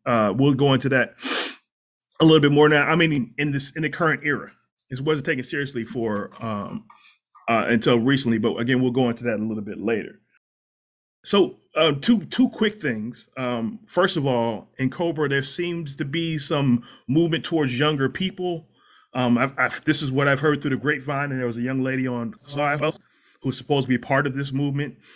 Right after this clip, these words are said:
uh, shifting to younger people. However, I didn't sense, I didn't get a chance to talk to him. I was, I was doing, doing, I was on the day job, um, and I,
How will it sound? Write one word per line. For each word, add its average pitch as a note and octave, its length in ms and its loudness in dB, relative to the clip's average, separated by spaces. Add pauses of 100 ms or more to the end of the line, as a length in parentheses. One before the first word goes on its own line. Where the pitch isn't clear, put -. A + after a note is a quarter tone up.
(220)
uh, A#2 180 -6
shifting C#3 380 -4
to C#3 100 -6
younger B2+ 360 0
people. F3+ 480 -4
However, D#3 920 0
I A#2+ 100 -6
didn't C3 280 -8
sense, - 600 -4 (200)
I C3+ 60 2
didn't D3 120 2
get C3+ 100 4
a - 40 -6
chance C3 160 0
to - 60 -14
talk C#3+ 220 -2
to C#3+ 60 -4
him. B2+ 80 -2
I A2+ 40 -4
was, A2 240 -6
I B2 80 0
was A#2 100 -2
doing, A2+ 140 -4 (120)
doing, B2 240 2
I C3 100 2
was A#2+ 100 2
on A#2 120 2
the G#2 60 0
day C3+ 160 2
job, D3+ 360 0 (640)
um, A#2+ 600 -2
and B2+ 140 -2
I, B2+ 100 -4